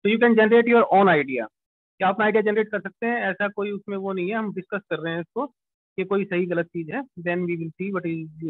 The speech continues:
what may, may be in actual practice। हाँ अभिषेक, अभी आपका कहना ये है अभिषेक का कि यहाँ पे जो इंजन साइज है, तो इन्होंने बहुत important factor बताया, ये बड़ा important factor है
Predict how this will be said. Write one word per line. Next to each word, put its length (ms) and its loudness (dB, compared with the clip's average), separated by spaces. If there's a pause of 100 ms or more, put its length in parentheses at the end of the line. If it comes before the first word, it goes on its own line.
(500)
what 180 -4
may, 120 2
may 140 4
be 140 2
in 100 2
actual 180 -8
practice। 300 -16 (640)
हाँ 140 4
अभिषेक, 260 2
अभी 160 2
आपका 260 2
कहना 240 0
ये 160 0
है 100 0
अभिषेक 340 -4
का 160 -4 (600)
कि 80 0 (460)
यहाँ 160 0
पे 180 -2
जो 120 -2
इंजन 320 -4
साइज 280 -4
है, 120 -8
तो 1080 -14
इन्होंने 180 2
बहुत 220 -4
important 360 -6
factor 240 -6
बताया, 260 0
ये 280 -2
बड़ा 220 -4
important 420 -8
factor 260 -8
है 120 -4